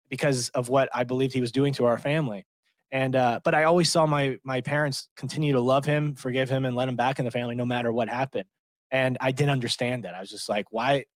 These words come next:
Our family is best when Tucker's not here. Why would you let him back in?" And that's the way I was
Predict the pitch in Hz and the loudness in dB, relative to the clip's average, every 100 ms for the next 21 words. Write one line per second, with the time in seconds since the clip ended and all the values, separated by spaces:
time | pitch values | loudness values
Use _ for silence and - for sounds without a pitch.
0 | - 147 156 160 151 147 127 - 120 147 | -2 -2 0 0 2 2 0 2 2 2
1 | - 117 123 123 117 120 117 104 123 104 | -2 -2 -2 0 -2 0 -2 -2 -2 0
2 | 95 107 131 131 127 123 123 117 120 113 | 0 0 0 0 -2 -2 -2 -2 -4 -2
3 | 147 139 123 _ _ _ _ _ - 139 | 0 -2 -4 _ _ _ _ _ -6 -2
4 | 131 120 - - 139 143 - 135 135 131 | 0 -2 -12 -4 -4 -4 -2 2 4 4
5 | 131 131 | 4 2